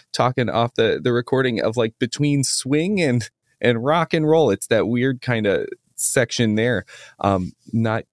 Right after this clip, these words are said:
the forties anymore, but not yet the, the late fifties. And we got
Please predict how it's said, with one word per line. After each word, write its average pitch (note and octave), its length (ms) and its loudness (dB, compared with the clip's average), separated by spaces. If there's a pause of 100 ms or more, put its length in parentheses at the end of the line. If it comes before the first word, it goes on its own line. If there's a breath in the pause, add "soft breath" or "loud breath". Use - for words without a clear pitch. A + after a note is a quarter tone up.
the G#2 100 -4
forties A2+ 440 -4
anymore, F#2+ 440 -4
but - 160 -10
not F#2+ 300 -10
yet F2+ 260 -8
the, F2+ 240 -4
the F#2 140 -6
late F#2+ 240 -8
fifties. D#2+ 420 -8
And A2 140 -2
we D3 100 0
got C#3+ 320 2